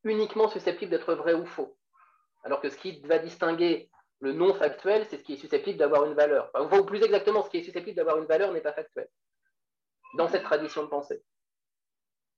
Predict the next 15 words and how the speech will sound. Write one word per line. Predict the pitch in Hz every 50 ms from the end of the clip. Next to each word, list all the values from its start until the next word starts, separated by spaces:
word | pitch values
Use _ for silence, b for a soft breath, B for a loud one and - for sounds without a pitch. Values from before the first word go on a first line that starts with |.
| _ _ _ _ _ _ _ _ _ _ _ -
Et | 131 131
notamment, | 131 147 143 156 147 147 156 160 170 180 165
si | 143 143
vous | 147 143
voyez, | 143 151 147 143 143
vous | 139 156 156
avez | 156 156 160 156
ça, | - - - 175 175 170 165 156
euh, | 143 135 131 131 131
très | - - - 160
clairement | - - 160 151 - 147 147 151 156 160
chez, | 156 - - - 123 120 101 120
euh, | 120 117 120 123 131 127 131 123 120 117 113 - _ B B B B B B B B B B _ _ _ _ -
Ed-, | - 311 - - - -
Edgy | 139 143 - 143 151 - -